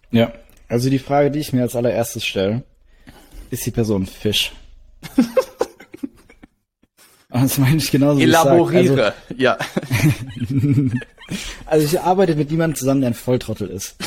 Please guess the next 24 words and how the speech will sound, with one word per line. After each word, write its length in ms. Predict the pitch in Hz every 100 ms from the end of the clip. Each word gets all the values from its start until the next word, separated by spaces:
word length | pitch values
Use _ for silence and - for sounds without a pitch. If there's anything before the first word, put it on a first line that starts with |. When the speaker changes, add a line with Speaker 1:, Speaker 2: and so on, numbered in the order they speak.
| - -
Speaker 1:
So, 180 | - 120
ich 120 | 120
hab 80 | 147
da 80 | 131
keinen, 240 | 110 113 -
erstens, 420 | 135 - 151 - - - - -
weil 160 | 117 -
glücklicherweise 500 | - 135 123 120 110
brauche 300 | 101 101 131
ich's 100 | 147
nicht. 260 | 160 175 - - - - -
Ey, 100 | 175
man 120 | 190
muss 200 | 185 202
halt, 200 | 170 170 -
guck 100 | 170
mal, 60 |
das 160 | 135 117
hört 120 | 147
sich 80 | 147
jetzt 140 | 156
so 60 | -
dumm 240 | 123 123
an. 180 | 101 101